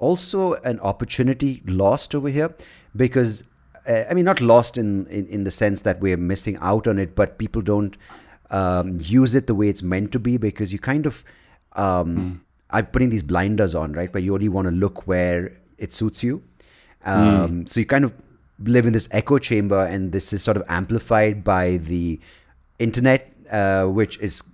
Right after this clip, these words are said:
Speaker 1: got so much potential by, you know, you and I talking,
Speaker 2: Mm.
Speaker 1: I, I, you're in the U K, I'm in Bangalore, um,
Speaker 2: Mm.
Speaker 1: India,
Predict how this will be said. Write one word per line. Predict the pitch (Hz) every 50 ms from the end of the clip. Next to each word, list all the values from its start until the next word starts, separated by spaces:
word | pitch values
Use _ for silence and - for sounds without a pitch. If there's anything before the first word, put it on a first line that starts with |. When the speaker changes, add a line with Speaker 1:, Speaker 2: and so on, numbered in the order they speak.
| _ _
Speaker 1:
got | - 139 135 -
so | - 160
much | 131 127 - -
potential | - 104 - - 123 160 175 - 131 113 107
by, | 98 98 98 95 92 92 90 - - - - - -
you | - 117
know, | 110 107
you | 98 107 123 127
and | 120 113
I | 107 110 107
talking, | 104 - 113 101 - - 113 110 107 104
Speaker 2:
Mm. | 82 78 101 92 -
Speaker 1:
I, | 101 95 92
I, | 90 95
you're | 95 107 107 110
in | 107 107
the | 101
U | 90 104 117 104
K, | - 120 113 110 113
I'm | 98 90 90
in | 92 90 85
Bangalore, | 87 87 95 98 98 104 104 101 101 101 - - - - - - -
um, | - 98 90 90 87 85 85 85 90
Speaker 2:
Mm. | 95 107 104 98
Speaker 1:
India, | 95 98 104 101 95 95 92